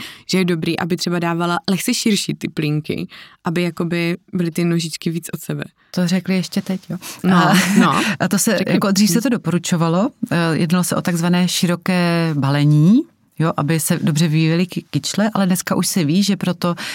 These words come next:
Speaker 2: pro ten vývoj kyčlí je vhodnější, když je ten pohyb jako volný, pokud tam není žádný nález, jo, pokud tam je nález, tak to řeší ortoped potom, ale, eh, pokud jsou ty kyčle zdravé, tak je lepší, když to miminko může právě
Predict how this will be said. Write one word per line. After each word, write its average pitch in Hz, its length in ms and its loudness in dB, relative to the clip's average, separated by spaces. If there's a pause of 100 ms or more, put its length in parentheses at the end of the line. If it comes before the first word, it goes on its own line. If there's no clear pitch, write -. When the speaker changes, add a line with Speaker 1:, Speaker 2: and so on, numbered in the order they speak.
(120)
Speaker 2:
pro 175 140 -2
ten 185 160 2
vývoj 175 300 2
kyčlí 175 380 -2
je 180 80 2
vhodnější, 170 540 0
když 165 220 -2
je 170 60 -4
ten 175 180 2
pohyb 165 260 0
jako 165 200 -2
volný, 151 400 2
pokud 175 240 0
tam 185 140 2
není 180 180 6
žádný 165 340 4
nález, 147 460 2
jo, 147 180 0
pokud 156 220 -2
tam 156 160 2
je 156 60 4
nález, 151 240 2
tak 156 120 -6
to - 120 -4
řeší 147 220 -2
ortoped 185 460 -4
potom, 214 340 2 (560)
ale, 165 680 2 (300)
eh, 165 40 2 (420)
pokud 180 240 0
jsou 180 100 2
ty 165 120 -2
kyčle 175 280 -2
zdravé, 160 340 0
tak 165 220 -4
je 175 60 0
lepší, 165 280 0
když 151 180 -2
to - 80 -2
miminko 165 320 0
může 156 180 0
právě 147 300 -2